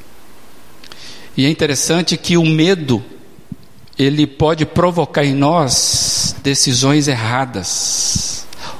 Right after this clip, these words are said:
ou nos paralisar e não tomarmos decisões. Quanta gente aprisionada porque na infância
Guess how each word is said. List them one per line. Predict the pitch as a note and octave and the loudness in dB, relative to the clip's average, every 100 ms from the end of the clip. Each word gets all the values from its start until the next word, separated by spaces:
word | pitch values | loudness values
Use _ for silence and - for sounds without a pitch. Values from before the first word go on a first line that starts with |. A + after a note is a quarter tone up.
| - | -2
ou | B2+ | 0
nos | C3+ D3 | 4 2
paralisar | - - C3 C#3+ D3 B2 G2+ B2 D3 D3+ - - - - | 2 0 0 0 0 -2 0 2 2 -2 -10 -18 -20 -2
e | B2+ | 2
não | C#3 | 2
tomarmos | E3 C#3 B2+ C#3 D#3 B2 | 2 0 2 2 2 2
decisões. | A#2 G#2+ G2 F#2+ F2+ - - | 2 0 0 -2 -2 0 -2
Quanta | - - C#4 B3 D#3+ | 0 0 0 2 2
gente | D#3+ E3+ | 2 2
aprisionada | D#3+ D#3+ D3+ C#3 C#3 D#3 D#3+ | 0 0 2 2 2 2 0
porque | - D3 - D#3 | 0 0 2 2
na | D#3 G#3 | 4 4
infância | A3+ - C#3 D3+ D3+ - - | 2 2 2 4 2 0 -2